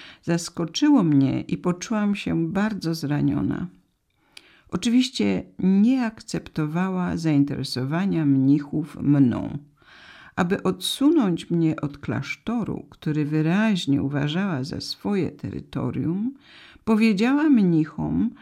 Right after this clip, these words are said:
że jestem diabelską oszustką. Powiedziała, że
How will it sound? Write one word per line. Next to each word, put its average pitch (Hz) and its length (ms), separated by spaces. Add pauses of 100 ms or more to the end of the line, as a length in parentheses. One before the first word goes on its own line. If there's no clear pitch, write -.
(260)
że 185 180
jestem 185 500
diabelską 220 1300
oszustką. - 1080 (720)
Powiedziała, 247 600
że 240 380